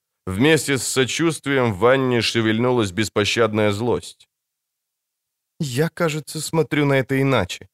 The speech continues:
сказала она. «Мы не ради славы сюда пришли, а чтобы удержать людей от войны, чтобы напомнить себе и другим, что мы здесь вместе. Я не считаю это дурным мотивом и не расцениваю случившееся как наказание.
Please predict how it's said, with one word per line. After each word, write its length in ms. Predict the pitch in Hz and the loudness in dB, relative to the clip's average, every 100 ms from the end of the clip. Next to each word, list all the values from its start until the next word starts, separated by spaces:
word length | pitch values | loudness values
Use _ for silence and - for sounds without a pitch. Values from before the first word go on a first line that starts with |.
| _ | _
сказала 600 | - - 110 92 82 85 | -6 0 2 2 2 0
она. 200 | 85 80 - _ _ _ _ | -2 -6 -12 _ _ _ _
«Мы 140 | 185 175 | 2 4
не 140 | 165 | 4
ради 240 | 160 151 139 | 4 2 0
славы 340 | 113 107 95 | 2 2 2
сюда 240 | 107 107 | -2 -4
пришли, 400 | 98 101 - 113 | -2 -4 -2 2
а 80 | 104 | 2
чтобы 320 | 104 - 117 | 2 -2 0
удержать 500 | 123 120 110 113 113 | 0 0 0 0 0
людей 320 | 117 123 110 113 | -2 -2 0 0
от 180 | 113 | -2
войны, 340 | 113 131 135 - _ _ - | -2 -2 -2 -6 _ _ -16
чтобы 300 | - - 143 | -4 2 4
напомнить 500 | 156 143 165 143 143 | 4 4 2 2 2
себе 340 | - 120 104 127 | 0 -4 0 0
и 140 | 127 | 0
другим, 400 | 120 120 110 139 | -2 -2 0 -2
что 220 | - 120 | 0 2
мы 180 | 104 110 | 2 2
здесь 360 | 104 98 110 - | 0 -2 -4 -4
вместе. 560 | 110 143 135 - - - _ _ _ - | -2 0 0 -4 -14 -20 _ _ _ -2
Я 160 | 156 | 2
не 120 | 135 | 2
считаю 460 | 120 127 120 107 92 | 2 -2 0 2 2
это 160 | 87 95 | 0 0
дурным 340 | 104 98 95 | -2 0 0
мотивом 520 | 92 90 90 82 85 - _ 139 | 0 -2 -4 -6 -8 -10 _ 0
и 100 | 147 | 4
не 120 | 147 | 4
расцениваю 680 | 120 - 170 156 113 104 | 2 -2 0 2 2 0
случившееся 760 | 92 110 - 127 - 107 98 107 | 0 -2 -2 -2 -2 -2 -2 -2
как 200 | 107 - | 0 0
наказание. 680 | 107 104 101 127 117 92 | 0 0 0 2 2 0